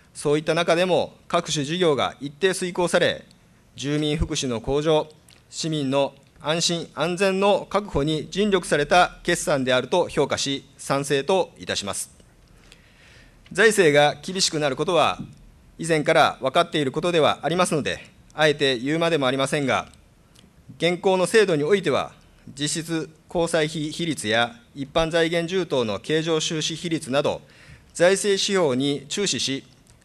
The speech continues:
うまく柔軟に財政運営していくことが肝要であります。また、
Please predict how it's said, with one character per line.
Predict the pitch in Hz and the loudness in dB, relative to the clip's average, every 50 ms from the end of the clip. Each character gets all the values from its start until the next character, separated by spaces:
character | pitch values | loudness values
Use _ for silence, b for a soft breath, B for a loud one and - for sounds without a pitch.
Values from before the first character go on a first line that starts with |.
| _ _ - | _ _ -4
う | 165 | 0
ま | 165 156 143 | 2 2 0
く | 156 156 156 143 - 92 | 0 -2 -4 -4 -6 -8
柔 | 101 123 147 170 | -8 -6 -2 0
軟 | 185 190 202 196 | 2 2 2 2
に | 185 156 107 85 - - - - | 0 -2 -4 -6 -8 -16 -14 -6
財 | - 135 139 | -2 0 0
政 | 135 - 147 139 139 143 | 0 0 0 0 2 0
運 | 147 143 131 123 | 0 0 0 0
営 | 120 113 | -2 -2
し | - | -4
て | - 131 | -6 -6
い | 131 | -6
く | - | -6
こ | - 160 | -4 -2
と | 165 208 | 0 0
が | 196 151 101 - - | 2 2 0 -2 -4
肝 | - 110 104 104 | -8 -8 -6 -6
要 | 107 110 120 | -6 -4 -4
で | 160 170 - - | -2 -4 -4 -6
あ | - | -8
り | 90 90 | -10 -8
ま | 95 95 | -8 -8
す。 | - - - _ - - - _ _ B B B B B B B B B B B B B B _ _ - | -8 -10 -14 _ -20 -20 -20 _ _ B B B B B B B B B B B B B B _ _ -2
ま | 151 160 | 0 2
た、 | 165 151 131 123 - | 4 4 4 2 0